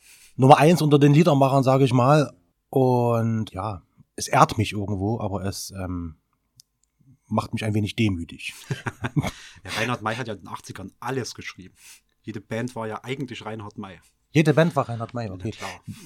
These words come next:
Speaker 1: Ich will gar nicht Reinhard May sein, ne? Es ist gar nicht so, dass ich jetzt sage,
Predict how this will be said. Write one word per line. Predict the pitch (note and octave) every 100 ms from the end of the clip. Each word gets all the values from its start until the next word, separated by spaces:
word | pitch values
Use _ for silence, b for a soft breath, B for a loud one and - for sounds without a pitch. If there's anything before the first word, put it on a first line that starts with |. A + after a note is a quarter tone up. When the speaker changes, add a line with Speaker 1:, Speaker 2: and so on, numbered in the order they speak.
| -
Speaker 1:
Ich | B2 D3+
will | G3+
gar | G#3
nicht | F3 -
Reinhard | B2 A2+
May | A#2
sein, | A2+ D3+ F3
ne? | G#2 D#3+ E3+
Es | -
ist | -
gar | C3+
nicht | C3+
so, | C3+
dass | C3 A#2+
ich | A#2
jetzt | A#2+
sage, | - B2 A#2+ G2+